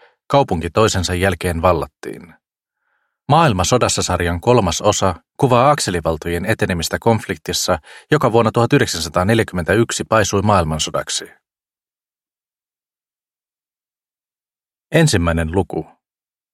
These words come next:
Afrika K pelasti italialaiset. Kun saksalaiskenraali Erwin Rommel helmikuussa tuhat yhdeksänsataaneljäkymmentäyksi saapui Afrika K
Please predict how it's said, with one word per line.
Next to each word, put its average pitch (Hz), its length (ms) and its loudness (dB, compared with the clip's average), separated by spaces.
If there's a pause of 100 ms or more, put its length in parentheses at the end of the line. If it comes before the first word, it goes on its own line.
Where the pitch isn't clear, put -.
(300)
Afrika 123 480 0
K 80 380 -2
pelasti 101 440 0
italialaiset. 76 920 -4 (960)
Kun 123 160 2
saksalaiskenraali 87 960 -2
Erwin 85 400 -2
Rommel 95 420 2
helmikuussa 95 600 -2
tuhat 87 220 -2
yhdeksänsataaneljäkymmentäyksi 90 1400 -2 (340)
saapui 117 380 2
Afrika 113 420 0
K - 120 -12